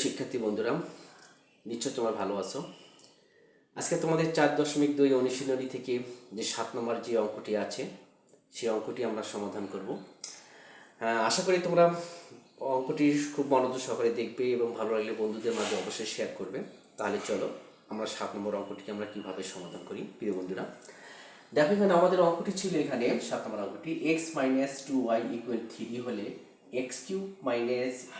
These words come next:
এইট ওয়াই cube minus, আহ, এইটিন এক্স ওয়াই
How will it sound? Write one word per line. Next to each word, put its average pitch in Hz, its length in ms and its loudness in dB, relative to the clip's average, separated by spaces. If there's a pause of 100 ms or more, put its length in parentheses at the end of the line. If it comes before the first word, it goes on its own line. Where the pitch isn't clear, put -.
(100)
এইট 131 220 2 (120)
ওয়াই 117 160 0 (120)
cube 127 220 -2 (140)
minus, 117 540 -2
আহ, - 880 -4
এইটিন 185 380 0 (220)
এক্স - 160 4 (100)
ওয়াই - 200 0